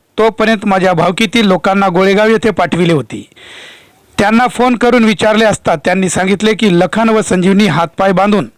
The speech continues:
गोळेगाव येथून बोरजुनीकडे जाणाऱ्या पाऊलवाटेची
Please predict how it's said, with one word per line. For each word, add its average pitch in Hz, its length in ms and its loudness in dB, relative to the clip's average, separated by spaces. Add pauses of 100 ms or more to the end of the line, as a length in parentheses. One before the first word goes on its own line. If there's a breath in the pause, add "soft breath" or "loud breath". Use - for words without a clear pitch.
(680 loud breath)
गोळेगाव 226 380 2
येथून 240 320 2
बोरजुनीकडे 208 720 0
जाणाऱ्या 185 420 0
पाऊलवाटेची 190 920 -2